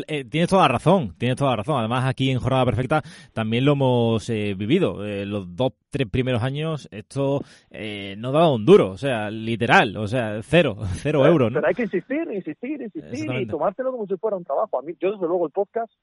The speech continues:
Speaker 2: eh, claro, ahora vivo de ello y llevo tres años viviendo de ello.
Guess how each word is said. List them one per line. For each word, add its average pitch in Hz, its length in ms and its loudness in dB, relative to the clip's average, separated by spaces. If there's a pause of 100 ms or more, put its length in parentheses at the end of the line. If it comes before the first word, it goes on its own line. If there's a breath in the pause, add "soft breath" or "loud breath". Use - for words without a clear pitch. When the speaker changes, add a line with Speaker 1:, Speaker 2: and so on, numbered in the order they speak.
(240)
Speaker 2:
eh, 113 580 -8
claro, 160 260 -2 (400)
ahora 120 220 -2
vivo 143 200 -4
de 120 120 -2
ello - 120 -14 (460)
y 107 160 -20
llevo 131 420 -2
tres 147 180 -8
años 151 300 -2
viviendo 120 300 -12
de 151 100 -4
ello. - 120 -10